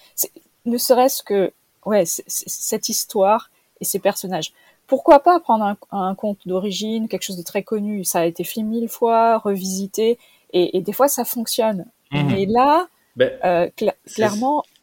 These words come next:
Speaker 1: ça ne fonctionne
Speaker 3: c'est, c'est
Speaker 1: absolument
Speaker 3: surtout
Speaker 1: pas.
Speaker 3: que t'as des éléments, parce que du coup, euh, pour, pour terminer un peu le résumé aussi,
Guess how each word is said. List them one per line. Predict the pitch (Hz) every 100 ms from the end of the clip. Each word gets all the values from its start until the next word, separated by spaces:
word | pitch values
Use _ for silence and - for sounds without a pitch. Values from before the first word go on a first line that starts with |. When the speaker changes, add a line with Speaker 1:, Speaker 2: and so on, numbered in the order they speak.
| _
Speaker 1:
ça | - 185
ne | 196 285
fonctionne | - - 160 220 233
Speaker 3:
c'est, | - -
c'est | - -
Speaker 1:
absolument | 131 -
Speaker 3:
surtout | 123
Speaker 1:
pas. | 214
Speaker 3:
que | 208
t'as | 131
des | 113 107 107
éléments, | 110 110 160
parce | 165 -
que | 101
du | 101
coup, | 101 - 139
euh, | 135 101 92 92 92 92 90 90
pour, | 87 107 92 90 90
pour | 101
terminer | 107 95 101 110
un | 104
peu | 107
le |
résumé | 98 95 98 101
aussi, | 98 98 - 165